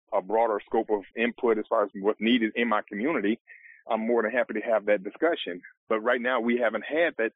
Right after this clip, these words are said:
substantive discussion on what my community really needs, because this is coming from the top down instead of coming from the bottom up.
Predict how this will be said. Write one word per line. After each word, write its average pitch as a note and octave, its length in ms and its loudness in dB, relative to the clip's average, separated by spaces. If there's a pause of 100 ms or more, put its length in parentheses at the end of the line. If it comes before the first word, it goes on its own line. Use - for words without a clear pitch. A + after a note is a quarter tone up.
substantive G#2+ 540 -2
discussion G#2 600 -4 (260)
on G#2 540 2
what A2+ 180 0
my A2 180 -4
community A2+ 460 2
really B2+ 300 4
needs, G#2 360 0 (120)
because A2 260 0
this D3 160 0
is - 100 -6
coming A#2 240 -2
from A2 120 -6
the F#2+ 180 -2
top C3 260 -4
down A#2 380 0 (100)
instead A2 300 -2
of G2+ 80 -2
coming G#2 260 -2
from G2+ 120 -2
the F2+ 80 -6
bottom F#2 360 0
up. - 200 0